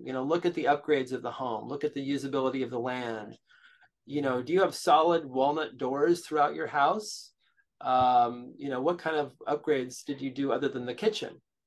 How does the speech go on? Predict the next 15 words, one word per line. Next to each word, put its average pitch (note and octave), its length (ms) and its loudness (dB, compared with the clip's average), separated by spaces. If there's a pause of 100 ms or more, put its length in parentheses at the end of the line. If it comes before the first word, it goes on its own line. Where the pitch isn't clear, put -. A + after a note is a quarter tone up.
(160)
right? C#3 220 -6
So - 120 -4
all G#3+ 160 6
of B3 100 0
that G3 120 4
has F3 180 4
to F3 100 -10
be E3+ 100 -4
taken D#3 320 -2
into C#3 220 -4
account, D#3 520 2 (640)
um, B2 600 2 (240)
when C#3+ 160 -2
determining C#3 560 -4
a A#2 160 -2